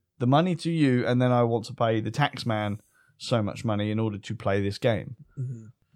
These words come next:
Speaker 1: So, yeah, for me, it really has,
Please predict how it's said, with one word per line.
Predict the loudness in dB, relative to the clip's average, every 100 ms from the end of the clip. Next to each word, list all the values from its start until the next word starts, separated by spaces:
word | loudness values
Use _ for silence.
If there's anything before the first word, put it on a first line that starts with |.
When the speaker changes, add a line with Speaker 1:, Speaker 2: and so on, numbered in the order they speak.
| -20 -4
Speaker 1:
So, | 0 2 2 0 -2
yeah, | 0 2 2
for | 4
me, | 6 6 6 2 0 _ _ _
it | -12 -6
really | -2 0 2
has, | 2 2 0 -10 -18